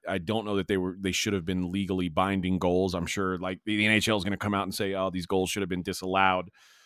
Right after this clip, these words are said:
Uh, but yeah, V G K comes back, gets the win,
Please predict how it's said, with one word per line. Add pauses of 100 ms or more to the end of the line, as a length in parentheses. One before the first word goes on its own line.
(220)
Uh,
but
yeah,
V
G
K
comes
back,
gets
the
win,